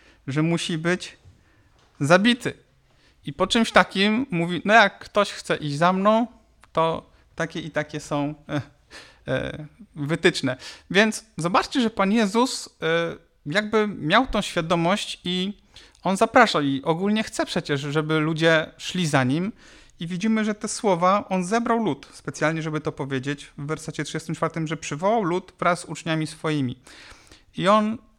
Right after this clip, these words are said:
e, to wezwanie właśnie takie rzuca i, i mówi: „Kto chce pójść za mną?”, ale też jakby tłumaczy właśnie to, co w wielu fragmentach Słowa Bożego też Pan Jezus to powtarzał przy innych okazjach,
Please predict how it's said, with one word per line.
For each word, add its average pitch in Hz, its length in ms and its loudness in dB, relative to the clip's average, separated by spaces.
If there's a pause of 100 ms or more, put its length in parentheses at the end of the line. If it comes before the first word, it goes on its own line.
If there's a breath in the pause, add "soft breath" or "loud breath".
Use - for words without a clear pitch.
(140)
e, 170 240 -6 (100)
to 180 140 2
wezwanie 190 640 2 (180)
właśnie 175 320 -6
takie 180 400 -2 (600 loud breath)
rzuca 190 540 2 (440 soft breath)
i, 165 240 -6
i 165 60 -4
mówi: 165 220 -2
„Kto 220 220 2
chce - 200 -2
pójść 165 460 -4
za 147 200 4
mną?”, 151 320 0 (560 loud breath)
ale 214 200 4
też - 440 -4
jakby 190 260 -2
tłumaczy 240 520 0
właśnie 143 320 -2
to, 160 140 -6
co 151 320 -4
w 147 140 -10
wielu 202 220 -6
fragmentach 139 540 -2
Słowa 139 280 -4
Bożego 135 380 -4
też 135 260 -12
Pan 139 240 -4
Jezus 139 240 -6
to 151 100 -8
powtarzał 147 580 -4
przy - 200 -10
innych 170 300 -6
okazjach, 143 580 -2